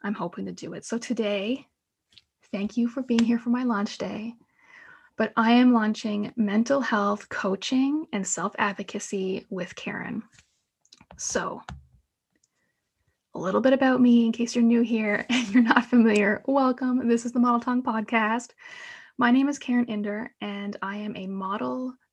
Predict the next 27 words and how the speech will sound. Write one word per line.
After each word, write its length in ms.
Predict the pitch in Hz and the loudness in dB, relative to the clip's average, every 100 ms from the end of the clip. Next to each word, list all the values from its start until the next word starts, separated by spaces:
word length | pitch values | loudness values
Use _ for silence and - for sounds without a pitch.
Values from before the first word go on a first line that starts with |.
| _ - | _ -10
public 280 | 214 208 | -6 -6
speaker, 640 | - - 202 - 226 254 269 _ _ - | -8 -12 -12 -10 -8 -8 -12 _ _ -12
and 240 | 214 214 | -8 -8
mental 220 | 196 233 | -8 -10
health 200 | 240 240 | -12 -14
coach. 420 | - - - - _ - - - - _ _ _ - | -14 -16 -18 -20 _ -20 -20 -20 -20 _ _ _ 2
I 380 | 247 240 277 294 | 4 4 0 -2
started 360 | - 302 277 220 | 0 0 2 -2
advocating 520 | 208 208 208 208 208 | -4 -6 -6 -6 -4
for 120 | 214 | -2
mental 260 | 202 208 226 | -4 -2 -4
health 440 | 208 196 208 - - _ - | -2 -2 -4 -10 -20 _ -4
in 380 | 202 190 190 208 - _ - | -2 -2 -4 -6 -12 _ -14
two 180 | - 196 | -6 -4
thousand 380 | 175 190 233 240 | -2 0 2 2
twelve. 540 | 202 180 202 262 - _ _ _ - | 0 -2 -2 -6 -8 _ _ _ -10
Um, 380 | 196 190 185 196 - _ _ _ 196 | -8 -6 -6 -6 -10 _ _ _ -2
at 100 | 190 | -2
the 80 | |
time, 320 | 185 - 190 196 | -4 -2 0 0
I 80 | |
was 120 | 185 185 | -2 -4
doing 200 | 185 185 | -6 -4
it 80 | |
anonymously 720 | - 196 190 220 247 - 269 294 | -2 -2 2 6 4 4 0 0
because 360 | 233 - 190 | -2 -2 -2
it, 140 | 190 | -2